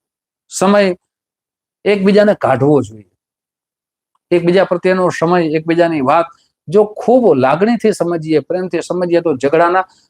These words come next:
ઘણા બધા કારણો દૂર થઈ જાય. જેમ પરિવારમાં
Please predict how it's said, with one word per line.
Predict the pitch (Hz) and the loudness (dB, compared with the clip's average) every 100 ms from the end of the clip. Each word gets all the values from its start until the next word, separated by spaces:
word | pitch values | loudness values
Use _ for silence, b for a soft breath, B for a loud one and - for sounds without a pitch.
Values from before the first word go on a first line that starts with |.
| _ _ | _ _
ઘણા | 127 160 185 | -2 0 2
બધા | 180 170 165 | 2 2 0
કારણો | 147 165 175 127 156 | 0 0 -2 -4 0
દૂર | 170 123 | 0 -2
થઈ | 117 101 | -8 -12
જાય. | 92 - _ _ _ _ _ _ _ _ _ _ _ _ _ _ - - _ _ _ - | -14 -16 _ _ _ _ _ _ _ _ _ _ _ _ _ _ -20 -20 _ _ _ -4
જેમ | 127 226 240 220 _ _ _ _ _ | 0 2 0 -2 _ _ _ _ _
પરિવારમાં | 175 214 220 226 214 214 | 0 2 4 2 2 -4